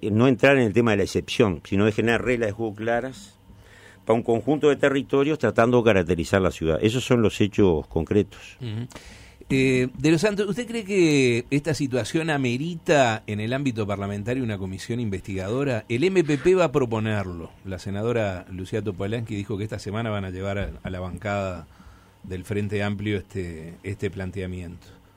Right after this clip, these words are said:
Speaker 2: ¿Usted
Speaker 1: Sí.
Speaker 2: está, estaría de acuerdo con esto?
Speaker 1: Mire, yo, este, ne-, no me voy a, por principio no me opongo a las, a las, a la investigadora, aunque de que, de que estoy en el frente,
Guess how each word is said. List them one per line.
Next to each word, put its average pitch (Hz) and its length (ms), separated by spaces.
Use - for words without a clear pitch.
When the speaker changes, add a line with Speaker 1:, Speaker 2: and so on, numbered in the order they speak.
Speaker 2:
¿Usted 107 140
Speaker 1:
Sí. - 60
Speaker 2:
está, 110 80
estaría 98 360
de 101 60
acuerdo 131 280
con 113 140
esto? 139 240
Speaker 1:
Mire, 131 180
yo, 170 160
este, 143 340
ne-, 113 240
no 117 120
me 131 100
voy 123 200
a, 95 320
por 101 140
principio 110 360
no 135 100
me 127 80
opongo 113 320
a 107 40
las, 92 140
a 87 120
las, 82 580
a 98 80
la 98 80
investigadora, 110 800
aunque 101 200
de 92 180
que, 90 200
de 85 140
que 87 80
estoy 107 220
en 104 100
el 95 100
frente, 110 560